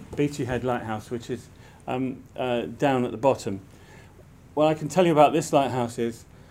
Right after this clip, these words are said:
that it was built by, um, subscription in the eighteen thirties, uh,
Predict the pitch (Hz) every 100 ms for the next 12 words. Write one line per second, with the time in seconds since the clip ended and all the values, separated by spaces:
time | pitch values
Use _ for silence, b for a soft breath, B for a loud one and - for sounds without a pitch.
0 | B 127 127 127 - 160 - - 135 123
1 | 120 120 - 120 117 107 113 - - -
2 | - 127 - 175 143 - 143 131 127 131
3 | 123 117 120 127 120 123 110 165 151 151
4 | 147 131 - - B B B B B -
5 | 127 131 127